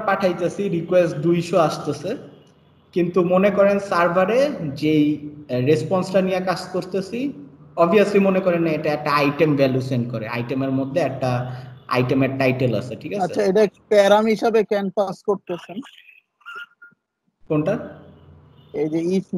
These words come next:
Speaker 2: non match, এটা দেখতাম, দেখতেছি যে প্যারাম হিসাবে পাস করতেছেন, আসলে কি প্যারাম নাকি হেডার হিসাবে পাস?
Speaker 1: Shit, এটা হেডার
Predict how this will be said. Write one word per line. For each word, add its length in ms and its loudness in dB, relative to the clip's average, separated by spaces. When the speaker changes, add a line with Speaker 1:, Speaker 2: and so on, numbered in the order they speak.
Speaker 2:
non 240 6
match, 300 2
এটা 120 0
দেখতাম, 340 -4
দেখতেছি 500 0
যে 60 6
প্যারাম 340 8
হিসাবে 340 6
পাস 120 4
করতেছেন, 380 -8
আসলে 300 0
কি 120 2
প্যারাম 420 6
নাকি 260 -4
হেডার 220 0
হিসাবে 380 -4
পাস? 120 -14
Speaker 1:
Shit, 240 -6
এটা 220 0
হেডার 240 2